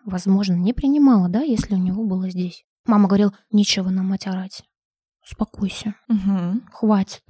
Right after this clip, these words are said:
Speaker 2: Да.
Speaker 1: Это очень популярная история, когда, да, на мать нельзя злиться.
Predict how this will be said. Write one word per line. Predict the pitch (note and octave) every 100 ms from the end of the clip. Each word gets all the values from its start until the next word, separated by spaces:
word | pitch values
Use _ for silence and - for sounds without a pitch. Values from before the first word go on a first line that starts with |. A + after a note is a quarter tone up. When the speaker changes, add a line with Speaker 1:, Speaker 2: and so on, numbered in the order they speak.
| -
Speaker 2:
Да. | - G3+ F3+ F#3+
Speaker 1:
Это | A#3+ -
очень | B3+ G#3+ - F3+
популярная | F#3 - F#3 F#3 F#3
история, | F3+ - D#4+ D4+ A3 F#3+ F#3 F#3+
когда, | - F3+ F3+
да, | E3+ G#3+ A3+ - _ -
на | G3+
мать | G#3+ C4
нельзя | G3+ F3 F#3
злиться. | F#3 - -